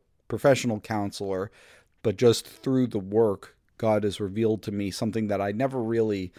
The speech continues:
was that interested in. Uh, not that I don't like people, but, <laughs> you know, I've just never thought of myself as really, like, a competent person for advice or anything. So that's one thing that, like, you know, he, he revealed to me through that.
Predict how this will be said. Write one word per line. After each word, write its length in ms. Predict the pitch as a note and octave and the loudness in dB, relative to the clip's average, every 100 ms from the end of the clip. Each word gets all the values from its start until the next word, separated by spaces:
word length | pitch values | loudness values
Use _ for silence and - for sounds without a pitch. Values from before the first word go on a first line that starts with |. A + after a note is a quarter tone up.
| - _ - | -20 _ -2
was 160 | A2 | 2
that 160 | A2+ A2 | 4 2
interested 520 | A#2+ - B2+ - A#2 | 2 0 -4 -2 0
in. 280 | A#2+ B2 B2+ _ - - | 0 0 -4 _ -20 -10
Uh, 440 | G#2 G2 G2+ G2+ G#2+ | -6 -4 -2 -2 2
not 240 | C3 C3 | 2 4
that 120 | A#2 | 4
I 80 | G#2+ | 4
don't 260 | A2 A2+ G#2 | 2 0 0
like 220 | F#2+ - | -4 0
people, 420 | E3 - G#2 A2 - | 0 2 2 2 2
but, 260 | G#2+ F#2+ - | 4 4 0
<laughs> 20 | |
you 100 | G2+ C#3 | 0 4
know, 60 | |
I've 80 | A2+ | 4
just 180 | A#2+ A#2 | 2 2
never 200 | A#2 A2 | 2 2
thought 220 | A#2+ G#2+ | 0 0
of 60 | G#2 | -2
myself 340 | F#2 A2+ G#2 | -4 -4 -4
as 140 | G2 | -6
really, 160 | G#2+ G#2 | -2 -2
like, 200 | F#2+ F2+ | -2 -4
a 60 | E2+ | -10
competent 680 | - A#2 G#2+ G#2+ G#2 F#2 | -8 -6 -6 -6 -8 -8
person 380 | - A2 - F#2+ | -4 -4 -4 -8
for 200 | F2+ G2 | -6 -4
advice 460 | F2+ G2 G2+ G#2 - | -4 -4 -4 -4 -6
or 120 | F#2 | -8
anything. 520 | F#2+ F#2+ - F#2+ G#2 - - - - - - - | -8 -10 -12 -12 -14 -20 -20 -20 -20 -20 -20 0
So 160 | D#3 | 8
that's 220 | D3+ D3+ | 10 10
one 160 | D#3 B2+ | 8 6
thing 200 | B2+ A#2 | 4 4
that, 240 | A2 F2 | 2 2
like, 340 | G#2 G2+ - - | -4 -6 -8 -16
you 140 | - A#2 | -6 -4
know, 160 | G2+ | -2
he, 340 | F2 - A#2 A2 | -6 -4 -4 -6
he 260 | - - A2 | -8 -6 -4
revealed 540 | G2+ F#2 A2 A2 G2 | -6 -6 0 0 0
to 280 | - - A2 | -6 -10 -4
me 180 | G#2 F#2+ | -4 -4
through 280 | - C#3 A#2+ | 0 0 4
that. 360 | A#2 B2 - | 4 2 -2